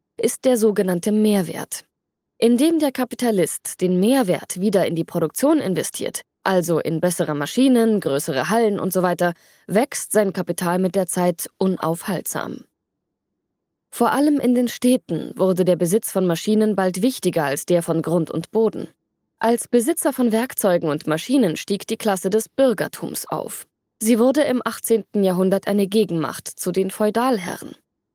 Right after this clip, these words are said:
Die Arbeiter hingegen waren wie die Leibeigenen des Feudalismus typischerweise besitzlos und von den Kapitalbesitzern abhängig.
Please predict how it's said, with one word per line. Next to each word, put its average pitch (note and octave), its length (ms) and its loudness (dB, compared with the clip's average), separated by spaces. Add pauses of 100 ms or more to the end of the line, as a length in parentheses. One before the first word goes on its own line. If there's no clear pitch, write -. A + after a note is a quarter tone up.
Die C4+ 120 6
Arbeiter C4 440 4
hingegen F#3+ 580 4
waren D#3+ 300 0
wie G3 100 2
die F3 120 0
Leibeigenen F#3+ 680 2
des D#3+ 140 0
Feudalismus F3 720 0
typischerweise F3 720 -2
besitzlos F3 720 -2
und E3+ 240 -4
von G3 200 0
den F#3+ 140 0
Kapitalbesitzern F#3+ 920 -2
abhängig. - 540 -10